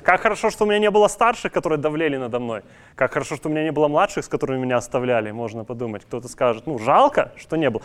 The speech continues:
Кто младший в семье? С-, ну, самый младший, в смысле, последний, да. А кто посередине? Вот. Есть несколько человек из больших семей, которые посередине. А, наверное, если бы я с-, вас спрашивал, хорошо это или нет, разные бы были мнения. Всё зависит от того, какие у вас были младшие.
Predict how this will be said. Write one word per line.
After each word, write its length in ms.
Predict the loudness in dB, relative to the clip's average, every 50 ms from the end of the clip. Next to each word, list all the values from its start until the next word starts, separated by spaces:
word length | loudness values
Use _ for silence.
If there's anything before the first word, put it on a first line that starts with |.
| -12 -16 -4
Кто 180 | 2 2 4
младший 460 | 6 6 6 4 2 0 -4 -10 -12 -12 _ -16
в 40 | -8
семье? 420 | -4 -2 -2 0 0 -2 -4 -6 -10 _ _ _ _ _ _ _ _ _ _
С-, 140 | -8 0 4
ну, 140 | 4 4 6
самый 280 | 6 6 6 6 6
младший, 400 | 6 8 8 6 6 4 -2 -14
в 20 | -12
смысле, 380 | -8 -8 -8 -8 -8 -8 -10
последний, 440 | -10 -10 -10 -6 -6 -6 -4 -6 -6
да. 200 | -6 -6 -6 -8 -10 -16 -20 -20 -20 -20 -20 -20 -8 -2 0
А 80 | 2
кто 160 | 4 6 6
посередине? 760 | 6 6 6 6 8 8 8 8 8 8 8 6 4 2 -2 -8 -16 -20 _ _ _ _ _ _ _ _ -20 -20 -20 -20 -20 _ _ _ _ _ _ _ _ 0
Вот. 260 | 2 4 4 2 0 -4 -20 -12 -4 0
Есть 280 | 0 0 0 0 0
несколько 300 | 0 0 0 2 0 -2
человек 280 | 0 2 2 2 2 2
из 80 | 0
больших 420 | 2 2 2 2 2 0 0 0 -2
семей, 420 | -4 -6 -4 -2 -2 -2 -4 -6
которые 420 | -8 -6 -2 0 2 2 2 0 0 -6 -14 -20 -20 -20 _ -6
посередине. 640 | -4 -2 0 2 2 2 2 2 2 2 2 0 -4 -10 -20 -20 -20 -20 -20 _ -20 -20 -20 -20 -20 -20 -4 2
А, 280 | 4 6 8 8 8 6
наверное, 320 | 6 6 6 4 4 4
если 140 | 2 2 2
бы 80 | 4 4
я 80 | 4
с-, 80 | 4 4
вас 200 | 2 2 2 2
спрашивал, 380 | 4 4 4 4 4 2 0
хорошо 400 | 0 0 0 0 0 0 2 2
это 160 | 2 2 2 0
или 100 | 0 0
нет, 200 | 0 0 2 4
разные 320 | 4 4 4 2 0 -4
бы 100 | -2 -2
были 180 | -2 -2 -2 -2
мнения. 360 | -2 -2 -2 -2 -2 -2 -2
Всё 160 | -2 -2 -2
зависит 360 | 0 0 0 -2 -2 -2 -2 -2
от 60 | 0
того, 140 | 0 -2 -2
какие 260 | -2 -4 -2 0 0
у 40 | 0
вас 140 | 0 0
были 180 | -2 -2 -2 2
младшие. 460 | 4 4 4 4 2 -2 -12 -18 -18